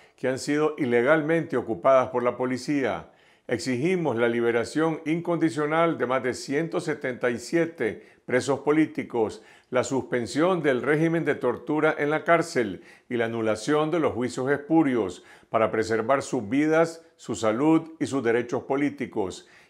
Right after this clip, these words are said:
y que se suspende el Estado policial, que ha conculcado los derechos constitucionales para recuperar plenamente las libertades democráticas y despejar el camino hacia una reforma electoral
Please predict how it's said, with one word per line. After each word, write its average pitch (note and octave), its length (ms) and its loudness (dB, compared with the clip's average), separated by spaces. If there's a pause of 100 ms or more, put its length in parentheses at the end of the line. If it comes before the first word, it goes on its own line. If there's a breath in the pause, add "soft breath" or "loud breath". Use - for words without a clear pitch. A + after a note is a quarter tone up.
y C3 80 -4
que C3 100 4
se B2 140 0
suspende D3 580 0
el C3+ 80 2
Estado C#3+ 460 2
policial, D3+ 760 2 (240 loud breath)
que - 80 -4
ha B2 100 0
conculcado C3+ 680 2
los C#3+ 160 0
derechos A#2 440 0
constitucionales C#3 1120 0 (280 loud breath)
para A2+ 180 4
recuperar A2+ 680 2
plenamente D#3+ 720 0
las G#2+ 160 0
libertades B2+ 560 2
democráticas B2+ 960 0 (300 loud breath)
y A2 60 -4
despejar G2+ 420 0
el B2 120 -2
camino C3 400 -2
hacia A#2 220 0
una B2+ 200 0
reforma A#2 500 -2
electoral A#2 640 0